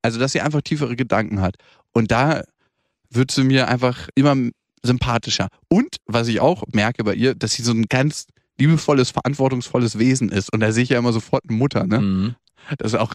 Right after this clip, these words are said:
Speaker 1: sehr gefährlich bei mir.
Speaker 2: <laughs>
Speaker 1: Ja, und das ganze Päckchen gebe ich jetzt ihr mit. Und ich habe es noch nicht so richtig auf die Reihe gekriegt, ja, sie mal einfach zu fragen. Ich will's jetzt auch nicht verkacken, weil wir uns jetzt ja auch so n-, nah schon kennen oder so,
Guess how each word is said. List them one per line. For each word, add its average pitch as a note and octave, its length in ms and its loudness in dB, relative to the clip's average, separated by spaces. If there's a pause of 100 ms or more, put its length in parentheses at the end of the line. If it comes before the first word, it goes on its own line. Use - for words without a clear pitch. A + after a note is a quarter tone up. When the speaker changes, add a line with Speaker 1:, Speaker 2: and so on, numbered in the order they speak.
Speaker 1:
sehr - 180 4
gefährlich D3 520 2
bei A#2+ 180 4
mir. F3+ 200 2
Speaker 2:
<laughs> F#3+ 480 -6
Speaker 1:
Ja, E3+ 160 4
und B2+ 120 2
das - 260 0
ganze E3 260 0
Päckchen E3 340 -2
gebe C#3+ 140 2
ich D3 60 0
jetzt D3 180 0
ihr C3+ 120 2
mit. D#3 240 2 (260)
Und C#3 160 2
ich C3 100 -2
habe G3 100 2
es - 120 -8
noch D#3 80 0
nicht F#3+ 160 0
so F#3+ 60 -2
richtig F3+ 320 0
auf D#3 100 2
die - 100 -4
Reihe D3+ 220 0
gekriegt, D3+ 540 -4 (640)
ja, A#2+ 260 2
sie G#2 140 -6
mal G#2 140 2
einfach A2 280 -4
zu - 100 -8
fragen. A2 520 -4 (180)
Ich A2 120 -4
will's D3 140 0
jetzt C#3 160 -2
auch C3 80 2
nicht C3 140 0
verkacken, - 380 -2
weil G#2+ 140 4
wir A2+ 80 4
uns A2+ 140 0
jetzt A#2 180 0
ja A2+ 80 0
auch A2+ 100 -4
so B2 100 -2
n-, A2+ 220 2 (840)
nah A2+ 320 2
schon A#2 300 -4
kennen C#3 280 -2
oder G#2+ 180 0
so, G2+ 200 0